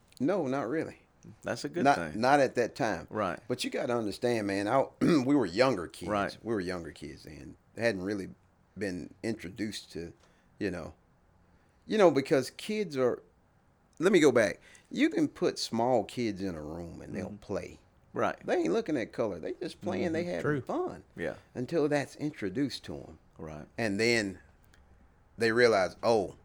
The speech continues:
Speaker 2: Right.
Speaker 1: maybe I'm supposed to look at him different because he looks this way,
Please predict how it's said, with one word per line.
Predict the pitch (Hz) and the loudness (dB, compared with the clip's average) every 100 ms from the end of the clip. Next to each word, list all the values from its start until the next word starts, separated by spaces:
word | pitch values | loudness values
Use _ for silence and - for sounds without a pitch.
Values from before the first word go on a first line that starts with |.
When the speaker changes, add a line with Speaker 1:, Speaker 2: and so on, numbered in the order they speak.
| - - - - - - _ - | -20 -20 -20 -20 -20 -20 _ -12
Speaker 2:
Right. | 98 90 85 - - - | -2 -2 -2 -6 -16 0
Speaker 1:
maybe | 110 117 110 | 4 6 4
I'm | 107 | 2
supposed | - 104 - | -2 -4 -2
to | |
look | 95 107 90 | -2 -2 -2
at | 92 | -2
him | 101 92 | -2 -2
different | 101 110 80 82 - | -2 -4 -6 -10 -10
because | 87 87 98 92 90 - - _ _ _ | -12 -8 -6 -6 -8 -14 -20 _ _ _
he | - 113 | -4 -2
looks | 107 95 - | 0 -2 -2
this | 107 - | -4 -4
way, | 73 80 82 | -8 -10 -12